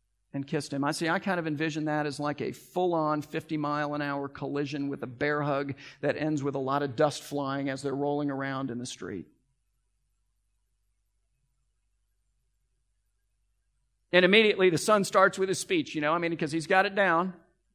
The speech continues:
The son said to him, "Father, I've sinned against," no, no, no, really, I, no, I practiced this. Let me, let me say it. "I've sinned against heaven and against earth, and, I mean, before you, and, and, no, son, it's, uh,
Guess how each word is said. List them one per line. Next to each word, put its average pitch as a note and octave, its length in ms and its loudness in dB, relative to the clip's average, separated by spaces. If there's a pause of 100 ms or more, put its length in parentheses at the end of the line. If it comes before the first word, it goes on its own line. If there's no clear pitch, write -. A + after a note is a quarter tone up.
(920)
The F3+ 80 -4
son A3+ 220 8
said A3 200 6
to G#3 60 8
him, G3+ 80 6
"Father, D#4 420 12
I've B3 160 12
sinned D4+ 200 8
against," - 880 0
no, D#4+ 160 12
no, D#4+ 100 12
no, D4+ 140 12
really, D#4 200 10
I, A#3 140 6
no, G3 100 8
I F3+ 60 8
practiced G3 400 4
this. D#3+ 220 -4
Let G3+ 100 4
me, G#3 100 -4
let F#3+ 140 -2
me G3+ 80 0
say F3 200 4
it. B2+ 100 -4 (180)
"I've B3 160 12
sinned F4+ 220 10
against D#4 260 12
heaven E4 200 12
and D#4 60 10
against D#4 280 8
earth, D#4+ 240 8
and, C#4 100 4
I C4+ 240 4
mean, C#4 300 6
before D#4+ 320 8
you, D#4 200 8
and, D4 120 8
and, B3+ 160 0
no, B3+ 260 0
son, B3+ 300 0
it's, A#3 120 -4
uh, G#3+ 140 -4